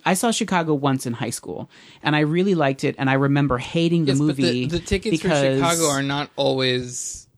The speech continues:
Speaker 2: like, they're not as expensive generally as, like, the shows that we went to go see. So I was like, "Well, if there's discounts for these shows, let's go see those shows."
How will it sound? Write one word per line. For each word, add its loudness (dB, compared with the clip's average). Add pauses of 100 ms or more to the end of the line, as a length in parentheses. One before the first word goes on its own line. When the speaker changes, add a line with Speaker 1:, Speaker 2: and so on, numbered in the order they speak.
(140)
Speaker 2:
like, -2
they're 0
not 0 (220)
as 0
expensive -4
generally 0
as, 0
like, 0
the -2
shows 0
that 0
we 0
went 0
to -4
go 0
see. -2
So 0
I 4
was 0
like, -4
"Well, 2
if -8
there's -2
discounts -2
for -10
these 0
shows, -2
let's -10
go -6
see -6
those 2
shows." -12